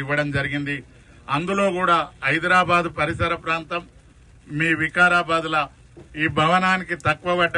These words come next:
డబ్బులన్నీ కూడా తమరే సమకూర్చి ఈ భవనాన్ని కంప్లీట్ చేయాల్సిన బాధ్యత మీది. ఏదో మేము వస్తాం పోతాం, కులం తరఫున వచ్చి చెప్పిపోతాం. అదేవిధంగా ఇంకోటి, మా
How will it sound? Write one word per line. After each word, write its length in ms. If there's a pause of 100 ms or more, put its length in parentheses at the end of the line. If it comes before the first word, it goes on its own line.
(120)
డబ్బులన్నీ 680
కూడా 140 (120)
తమరే 380 (160)
సమకూర్చి 600 (640)
ఈ 40 (120)
భవనాన్ని 500 (560)
కంప్లీట్ 420
చేయాల్సిన 380 (120)
బాధ్యత 340 (180)
మీది. 240 (560)
ఏదో 140 (120)
మేము 200
వస్తాం 260 (100)
పోతాం, 300 (120)
కులం 220 (100)
తరఫున 360
వచ్చి 260
చెప్పిపోతాం. 580 (1160)
అదేవిధంగా 600 (100)
ఇంకోటి, 420 (1040)
మా 80